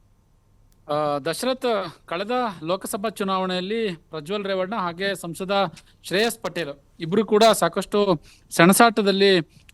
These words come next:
ಇದ್ರು. ಆಗ್ಲೂ ಕೂಡ ಬಿ ಜೆ ಪಿ ಮತ್ತೆ ಜೆ ಡಿ ಎಸ್ ಎರಡೂ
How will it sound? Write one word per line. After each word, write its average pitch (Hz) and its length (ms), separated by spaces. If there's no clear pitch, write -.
ಇದ್ರು. 160 280
ಆಗ್ಲೂ 185 500
ಕೂಡ 196 180
ಬಿ 175 200
ಜೆ 196 140
ಪಿ 214 180
ಮತ್ತೆ 190 300
ಜೆ 165 240
ಡಿ 180 80
ಎಸ್ 180 180
ಎರಡೂ 175 380